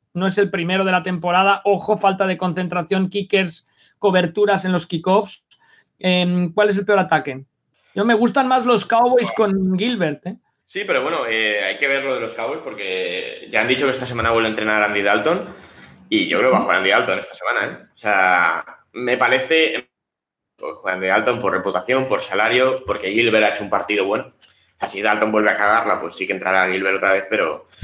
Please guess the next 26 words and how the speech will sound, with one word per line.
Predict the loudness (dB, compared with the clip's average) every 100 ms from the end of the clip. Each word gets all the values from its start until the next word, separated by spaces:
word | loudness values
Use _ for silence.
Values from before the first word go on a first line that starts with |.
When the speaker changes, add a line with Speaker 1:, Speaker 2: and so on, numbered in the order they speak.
| -4 -4 _
Speaker 2:
pero | -2 -2
sí, | -2 -2
no | -2
sé, | -2 0
yo | 0
creo | 0
que, | 0 0 2 2
a | 2
ver, | 0 -4 -12 _ _ _ _ _ _ _
jugó | 0 2
exactamente, | 2 -2 -4 -2 -2 -2
porque | -2 -6
sí | -2
que | 0
fue | 0
un | 0
partido, | -2 0 0 0 -6 -14 _ _ _
salió | -2 2 2
contra | 2 2 2
los, | 2 -2 -8
contra | -6 -2 0
Washington | 2 0 -2 -2 0
en | 0
aquella | 2 2
paliza, | 2 0 -2 -4 -6 -16 _ _ _ _ _ _ _ _ _ _
pero | -2 0 2 -2 -8